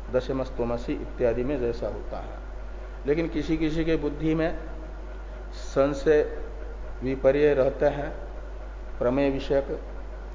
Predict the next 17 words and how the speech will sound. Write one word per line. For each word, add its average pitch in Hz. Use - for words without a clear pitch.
तो 139
उसको 135
संशय 139
को 151
मिटाने 135
के 123
लिए 147
मनन 147
की 143
जरूरत 123
होती 104
है। 101
विपर्य 147
को 156
मिटाने 135
के 120
लिए 110